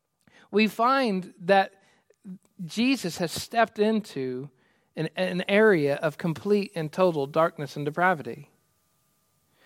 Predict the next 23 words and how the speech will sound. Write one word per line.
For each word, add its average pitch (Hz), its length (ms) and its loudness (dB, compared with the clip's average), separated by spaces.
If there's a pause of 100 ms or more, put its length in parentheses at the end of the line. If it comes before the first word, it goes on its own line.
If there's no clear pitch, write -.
(260)
Apparently, 285 500 4
these 208 320 0
demon-possessed 196 800 2
men 180 160 -4
were 165 100 -2
so 220 380 0
powerful 220 720 0 (460)
and 185 180 0
violent 185 760 0 (500)
that 175 180 2
the 190 160 -4
area 220 320 4
had 196 180 0
to 185 60 -6
be 175 120 -4
completely 156 580 -6
avoided. 131 500 -8
People 180 220 -2
couldn't 175 280 -4
go 147 140 2
that 131 220 -4
way 120 160 -6
anymore. 117 500 -12